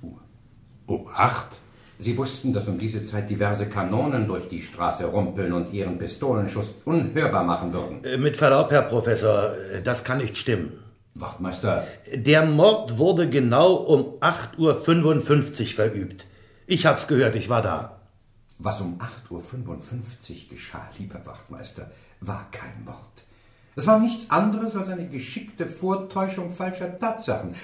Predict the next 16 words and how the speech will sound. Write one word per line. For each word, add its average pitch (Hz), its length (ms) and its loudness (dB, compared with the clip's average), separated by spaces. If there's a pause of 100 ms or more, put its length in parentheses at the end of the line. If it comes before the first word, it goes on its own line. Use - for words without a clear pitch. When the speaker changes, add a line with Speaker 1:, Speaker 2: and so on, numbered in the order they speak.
Speaker 1:
eine 131 340 4
Inszenierung, 139 880 2
dazu 98 240 -4
bestimmt, 110 380 -2 (160)
Sie 165 380 2
im 139 100 -2
Besonderen 202 520 4
und 151 220 0
die 135 140 -2
Kriminalpolizei 127 880 0
im 104 60 0
Allgemeinen 110 720 2
hinters 113 360 -2
Licht 110 240 -2
zu - 80 -12
führen. 69 360 -12